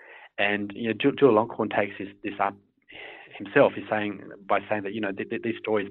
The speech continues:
they're, they're not true. They're just, they're just, they're just folk tales. So a, a new kind of criterion of historical truth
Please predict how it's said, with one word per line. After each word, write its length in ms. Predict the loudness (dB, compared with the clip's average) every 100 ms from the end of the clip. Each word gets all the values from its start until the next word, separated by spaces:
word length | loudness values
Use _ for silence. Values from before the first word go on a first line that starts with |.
| -8
they're, 100 | -8 0
they're 100 | 2
not 140 | 2
true. 260 | 0 -2 -2
They're 100 | -6
just, 160 | -8 -10 -8
they're 80 |
just, 200 | -6 -8 -12 _
they're 140 | -10
just 120 | -2
folk 180 | 2 2 0
tales. 260 | -8 -8 -10 _ -20 -18 -20 _
So 140 | 4 4
a, 60 | 4
a 100 | -2
new 340 | 2 4 4 2
kind 200 | -2 -2
of 60 |
criterion 840 | 2 4 4 2 4 6 6 4 -2
of 220 | -2 -2 -4 -8
historical 580 | -8 -4 2 2 0 -6 -4 -2
truth 260 | -2 -4